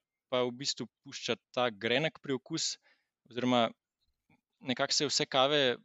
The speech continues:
poenotijo, vse so enake, eh, in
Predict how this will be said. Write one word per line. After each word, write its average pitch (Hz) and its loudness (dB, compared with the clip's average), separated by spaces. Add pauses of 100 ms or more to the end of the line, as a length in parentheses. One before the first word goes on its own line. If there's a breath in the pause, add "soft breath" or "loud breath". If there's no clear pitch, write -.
(120)
poenotijo, 117 0
vse 117 -2
so 131 0
enake, 107 -2 (440 soft breath)
eh, 117 -2
in 120 -4